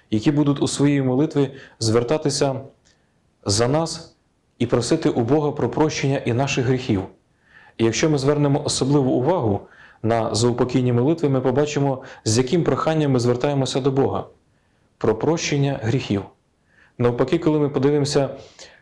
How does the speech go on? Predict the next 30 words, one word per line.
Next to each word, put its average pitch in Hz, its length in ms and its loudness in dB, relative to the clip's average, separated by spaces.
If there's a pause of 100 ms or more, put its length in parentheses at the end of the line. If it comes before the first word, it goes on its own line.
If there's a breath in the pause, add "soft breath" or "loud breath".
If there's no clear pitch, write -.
(120)
на 117 120 2
молитви, 143 680 0
які 117 240 0
ми 143 120 2
звершуємо 135 460 0
за 131 120 2
живих 135 320 0
людей. 95 380 0 (720 soft breath)
За 135 160 0
живих 160 300 0
людей 151 200 2
ми 151 120 0
молимося 147 600 0 (400 loud breath)
при 135 160 4
різних 151 340 0
обставинах. 98 680 -2 (360 soft breath)
Комусь 175 360 0 (220)
прохаємо 123 680 0
і 127 60 0
здоров'я, 123 600 0 (340 soft breath)
комусь 160 280 0
благополуччя 123 640 0
в - 40 0
сім'ї, 131 600 0 (300 soft breath)
комусь 160 260 0
благополуччя 127 560 0
на 104 120 2
роботі, 123 600 0 (320 soft breath)
в - 40 -4
навчанні. 131 760 0